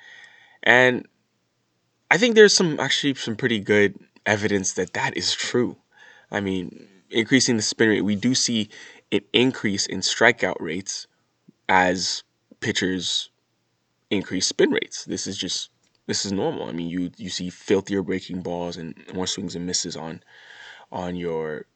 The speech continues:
fastball even. So Major League Baseball is really trying to increase the amount of action in a game. They're trying to move away from the three true outcome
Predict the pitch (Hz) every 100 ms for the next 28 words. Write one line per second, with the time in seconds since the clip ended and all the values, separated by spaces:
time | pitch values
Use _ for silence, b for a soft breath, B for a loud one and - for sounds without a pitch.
0 | - - - - 90 - 82 - - _
1 | _ _ _ _ - - 69 - B B
2 | B B B B B B 123 131 127 120
3 | 117 117 110 101 92 - 104 113 101 -
4 | 101 104 101 95 101 - 90 - 95 95
5 | 82 90 - 98 92 90 95 143 _ -
6 | 110 98 98 98 95 98 - 98 92 90
7 | - _ _ _ _ - - - - 104
8 | - 104 - 92 - - 98 95